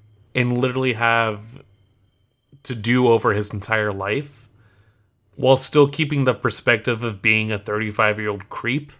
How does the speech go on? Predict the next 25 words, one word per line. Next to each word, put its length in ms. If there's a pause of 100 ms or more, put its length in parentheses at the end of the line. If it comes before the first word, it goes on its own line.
(1600)
you 160
know, 320 (300)
firmly 380
planted 380
in 120
mind. 260
Like, 200
that 220
is, 600 (1800)
uh, 120
th-, 420
there 220
is 260
a 160
level 600
of, 340 (380)
not 360
disbelief, 720
but 100
just 340
buy-in 800
that 440 (960)
I 160
was 240
not 500